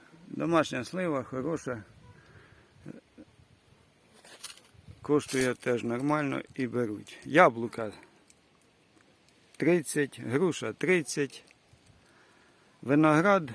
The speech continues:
отакий я привозив сьогодні. Преображення,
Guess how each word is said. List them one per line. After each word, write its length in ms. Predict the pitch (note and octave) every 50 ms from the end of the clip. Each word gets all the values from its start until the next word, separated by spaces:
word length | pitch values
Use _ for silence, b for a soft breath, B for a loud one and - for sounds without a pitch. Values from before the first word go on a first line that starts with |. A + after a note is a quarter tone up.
| B B B B B B - B B B B B B B B B B B
отакий 540 | - C#3+ C#3 - D#3+ D#3 - G#3+ G#3 G3+ D3+
я 120 | C3 C#3 C3
привозив 600 | - C3 C3 C3+ B2+ B2+ B2+ A2+ A#2 C3 A2 -
сьогодні. 440 | C3+ C3 B2+ B2+ A#2 G#2 A#2 G#2+ G2 - - - - - - - B B B B B B B - - - - - - - - - _ - _
Преображення, 1080 | - B2+ C#3 C3+ B2+ B2 C3+ D3 D3+ D3 F3+ G3+ G3 F#3 E3+ D#3+ D3+ D3 C#3+ C3+